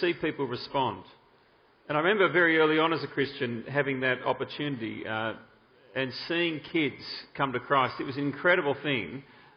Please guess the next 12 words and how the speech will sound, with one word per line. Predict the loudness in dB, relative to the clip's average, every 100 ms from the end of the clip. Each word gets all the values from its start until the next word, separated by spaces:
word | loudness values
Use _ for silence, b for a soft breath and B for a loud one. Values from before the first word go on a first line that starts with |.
| -2
uh, | 0 0 -2
to | -4
watch | 2 4 2 0 -8 0
kids | 0 0 0
go | 4 4 2
from, | -4 -4
if | 0
I | 0
can | 0 -2
say, | -2 -2 -2
spiritual | -2 0 -2 2
darkness | 4 4 2 -6